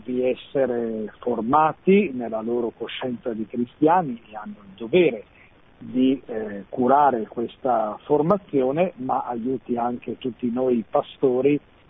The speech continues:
a non essere, mm, eh, reticenti, a non essere timidi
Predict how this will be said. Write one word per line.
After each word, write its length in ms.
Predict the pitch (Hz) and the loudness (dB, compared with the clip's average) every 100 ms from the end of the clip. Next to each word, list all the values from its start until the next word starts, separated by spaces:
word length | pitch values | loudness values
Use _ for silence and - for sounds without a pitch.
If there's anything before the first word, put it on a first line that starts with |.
| _ - | _ -14
a 320 | - - 127 | -8 -2 0
non 200 | 135 139 | 2 4
essere, 800 | 156 - - 147 135 131 127 123 | 4 2 2 4 6 4 4 2
mm, 560 | 120 117 117 110 110 | -2 -6 -8 -8 -10
eh, 260 | 117 113 117 | -8 -6 -2
reticenti, 760 | 120 - 123 160 180 156 117 123 | -2 0 -2 2 4 2 -2 -4
a 60 | |
non 180 | 107 113 | -4 -2
essere 440 | 131 - 139 143 156 | -2 0 2 4 2
timidi 540 | - 147 143 147 165 | 4 4 4 2 4